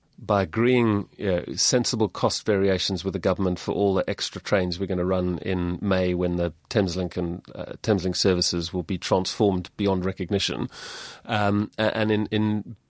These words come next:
managing our costs efficiently. Uh, so we need to focus on doing those things to, to earn the margins that, uh, we believe are there and that, uh, we hope people will see come through.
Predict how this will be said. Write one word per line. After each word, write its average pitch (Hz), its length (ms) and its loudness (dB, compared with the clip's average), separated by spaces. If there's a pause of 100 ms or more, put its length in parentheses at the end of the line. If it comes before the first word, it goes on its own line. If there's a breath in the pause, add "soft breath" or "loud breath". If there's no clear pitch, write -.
(220)
managing 107 480 2
our 104 80 2
costs - 320 -2
efficiently. - 560 -4 (440 loud breath)
Uh, 95 320 -2
so - 160 4
we 104 120 4
need 104 160 2
to - 40 -8
focus - 380 0
on 104 120 4
doing 98 260 2
those 95 240 2
things 95 340 0
to, 90 240 -2 (140)
to - 200 0
earn 101 140 2
the 95 60 2
margins 92 540 0
that, - 360 -4
uh, 92 180 0
we 101 200 0
believe 95 340 0
are 92 60 2
there 92 440 2
and 92 200 0
that, - 340 -2
uh, 101 160 -6
we 95 200 -2
hope 90 240 -2
people 92 280 -2
will 90 80 0
see 95 240 0
come 90 220 2
through. 95 340 4